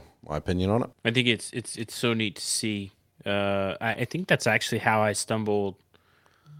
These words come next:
Speaker 2: I don't even remember if I saw the, if I saw your podcast first or if I saw the group first, whichever one. But then, and then I reached out to you and was like, "Hey man, I, I like what you're doing. Like,
Speaker 1: Yeah.
Speaker 2: love to chat about some food." And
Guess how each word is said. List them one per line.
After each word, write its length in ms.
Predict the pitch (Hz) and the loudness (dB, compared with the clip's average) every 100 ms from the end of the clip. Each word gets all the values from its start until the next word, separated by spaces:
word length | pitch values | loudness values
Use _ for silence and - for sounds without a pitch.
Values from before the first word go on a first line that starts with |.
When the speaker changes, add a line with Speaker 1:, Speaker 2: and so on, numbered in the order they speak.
| - - - | -20 -12 -4
Speaker 2:
I 40 | |
don't 120 | 156 | 0
even 340 | 190 120 110 98 | 2 0 -2 -6
remember 300 | 113 117 113 | -6 -6 -6
if 140 | 104 | -4
I 100 | 107 | -6
saw 380 | 104 - 107 107 | -6 -4 -2 -2
the, 640 | 101 101 101 98 95 95 98 | -4 -4 -2 -2 -2 -4 -6
if 160 | 107 | -4
I 40 | 113 | -4
saw 180 | - 110 | 0 0
your 160 | 98 | 0
podcast 580 | - 117 127 - 127 - | -2 -2 -2 0 0 0
first 360 | 127 120 127 - | 2 4 4 0
or 40 | |
if 120 | 104 | -2
I 60 | 101 | -2
saw 200 | - 107 | 0 0
the 120 | 98 | 0
group 280 | 90 104 104 | 0 0 0
first, 380 | - 92 87 - | -4 -6 -4 -6
whichever 340 | 107 139 117 | -2 0 2
one. 300 | 107 101 92 | 2 2 2
But 120 | 95 | 0
then, 220 | 113 120 104 | 4 4 6
and 160 | 127 | 8
then 120 | 135 127 | 10 10
I 40 | |
reached 280 | 117 117 123 | 8 6 6
out 160 | 117 | 6
to 100 | - | 4
you 40 | 120 | -4
and 20 | |
was 100 | 110 | -2
like, 160 | 104 - | -2 -2
"Hey 140 | 202 | -2
man, 300 | 240 113 180 - | 0 0 -2 -4
I, 220 | 120 123 | -4 -4
I 80 | - | -2
like 200 | 113 131 | -2 -2
what 120 | 147 | -2
you're 100 | 127 | -2
doing. 380 | 123 123 151 170 | 0 2 2 0
Like, 180 | 104 92 _ - | -4 -6 _ -8
Speaker 1:
Yeah. 180 | 98 - 123 | 0 2 2
Speaker 2:
love 140 | 123 | -2
to 100 | 113 | -4
chat 260 | - 123 127 | 0 2 4
about 240 | 127 117 | 2 2
some 160 | 127 113 | -4 -4
food." 360 | 120 139 208 - _ - - _ _ - | 0 2 0 -4 _ -20 -20 _ _ -10
And 480 | 104 104 98 98 | -6 -4 -4 -6